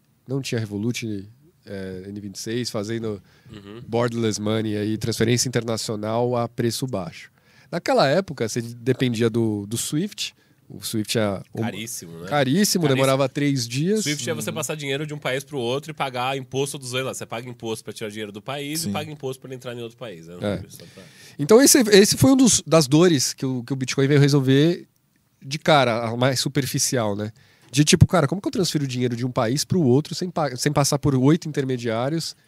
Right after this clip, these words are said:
Speaker 1: e pagando ba-, ba-, é, taxa baixa?
Speaker 2: Uhum.
Speaker 1: Esse era um dos problemas. Agora, um problema aí, aprofundando, né? Um problema mais profundo que ele vem resolver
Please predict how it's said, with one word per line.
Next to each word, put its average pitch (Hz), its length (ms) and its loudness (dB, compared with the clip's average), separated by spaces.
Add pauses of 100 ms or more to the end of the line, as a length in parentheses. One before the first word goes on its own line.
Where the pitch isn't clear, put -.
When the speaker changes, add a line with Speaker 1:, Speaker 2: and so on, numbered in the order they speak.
(420)
Speaker 1:
e 131 260 2
pagando 131 300 0
ba-, 127 100 -4
ba-, 120 200 -4
é, 117 180 2
taxa 123 300 -2
baixa? 95 420 -6
Speaker 2:
Uhum. 107 340 -16
Speaker 1:
Esse 110 160 -6
era 117 80 -2
um 120 60 -2
dos 113 100 -6
problemas. 123 480 0 (560)
Agora, 147 300 6
um 104 60 0
problema 151 340 4
aí, 139 240 2 (480)
aprofundando, 123 600 2
né? 101 80 0
Um 110 60 -2
problema 151 260 6
mais 190 140 6
profundo 156 540 4
que - 120 2
ele 123 100 6
vem 120 120 4
resolver 113 520 2